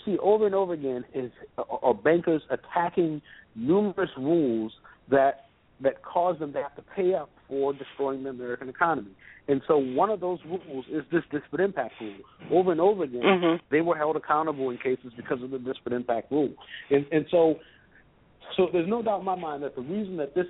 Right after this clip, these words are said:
Speaker 1: case is before the court is really the, the, the banking lobby. They are one hundred percent behind it. Now, um, it is possible that they will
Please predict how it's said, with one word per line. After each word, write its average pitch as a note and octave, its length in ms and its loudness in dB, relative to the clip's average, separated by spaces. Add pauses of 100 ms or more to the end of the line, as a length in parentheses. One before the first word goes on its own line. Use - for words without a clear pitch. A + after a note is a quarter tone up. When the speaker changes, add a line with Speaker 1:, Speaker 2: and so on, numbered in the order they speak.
Speaker 1:
case E3+ 220 0
is D3 80 -12
before C#3 320 0
the A#2 60 -2
court - 320 2 (200)
is B2+ 160 -2
really G#3 360 2
the, C3 80 0 (260)
the, A#2 220 0 (160)
the B2 60 0
banking E3 480 0
lobby. C3+ 320 4 (200)
They D3 120 -2
are A#2 80 -4 (160)
one E3+ 160 -4
hundred D#3 260 -8 (100)
percent C3 260 -4
behind B2+ 300 -8
it. G#2 60 -20 (220)
Now, E3+ 320 4 (400)
um, C#3+ 200 4 (800)
it G#3+ 120 2
is A3+ 80 0 (120)
possible C3+ 560 -2 (120)
that B2+ 140 -6
they F#3+ 140 2
will C3 180 -4